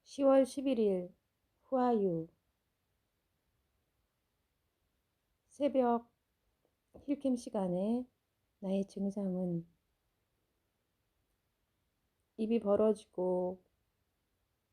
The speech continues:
하품이 늘어지게 나오며 침도 나왔습니다.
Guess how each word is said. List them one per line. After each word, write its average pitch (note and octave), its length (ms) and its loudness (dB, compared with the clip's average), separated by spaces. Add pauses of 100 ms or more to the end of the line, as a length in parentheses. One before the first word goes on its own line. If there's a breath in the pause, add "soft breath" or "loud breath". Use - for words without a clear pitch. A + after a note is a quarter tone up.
(720)
하품이 B3 760 2 (1120)
늘어지게 A#3 420 0
나오며 F3+ 580 -4 (1300)
침도 C#4+ 340 0
나왔습니다. F3 760 -6